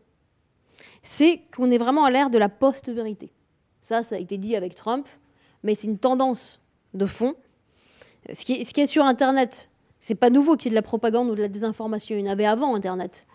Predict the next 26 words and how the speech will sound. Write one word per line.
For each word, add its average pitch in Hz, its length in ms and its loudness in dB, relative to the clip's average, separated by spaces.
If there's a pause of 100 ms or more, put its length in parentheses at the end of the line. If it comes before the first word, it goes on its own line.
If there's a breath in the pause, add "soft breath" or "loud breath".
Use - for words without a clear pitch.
(220 soft breath)
Souvent 277 340 2
sous 285 140 0
la 247 100 4
forme 311 220 2
de 285 80 4
fanzines. 262 520 2 (260)
Je - 60 -12
sais 208 60 -2
pas 233 120 2
si 247 100 0
vous 220 160 -2
vous 214 80 -2
souvenez, 226 420 0 (440 soft breath)
même 214 100 0
quand 226 200 2
on 226 80 2
était 214 160 0
en 202 100 2
lycée 226 420 -2
avant 214 300 0
Internet, 202 420 -2
où 190 140 -6
Internet 196 340 -4
n'était 180 160 -4
pas 208 160 -4
très, 185 400 -6